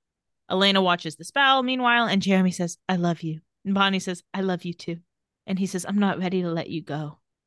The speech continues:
And then he touches her face, and she's like, "Oh my God, I can feel that." And they are shook. We're pretty sure she's back then, but in case we need confirmation,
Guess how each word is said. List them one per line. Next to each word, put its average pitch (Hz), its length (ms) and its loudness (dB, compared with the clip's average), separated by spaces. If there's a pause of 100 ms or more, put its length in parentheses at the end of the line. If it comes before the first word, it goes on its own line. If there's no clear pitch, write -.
(120)
And 190 80 -2
then 185 80 2
he 185 80 2
touches 202 400 -8
her 180 80 0
face, 226 300 -4
and 175 100 -10
she's 175 120 -12
like, 180 160 -12
"Oh 175 60 -10
my 170 100 -6
God, 160 140 -2
I 156 40 -4
can 160 160 -10 (120)
feel 190 200 -2
that." 98 220 -10 (560)
And 175 80 -10
they 170 100 -4
are 156 80 -6
shook. - 460 -12 (540)
We're 262 100 -2
pretty 339 180 -6
sure 311 140 -6
she's 247 140 -6
back 208 200 0
then, 190 140 0
but 180 100 -2
in 180 80 -6
case 208 220 0
we 208 80 -4
need 190 100 -4
confirmation, 156 640 -8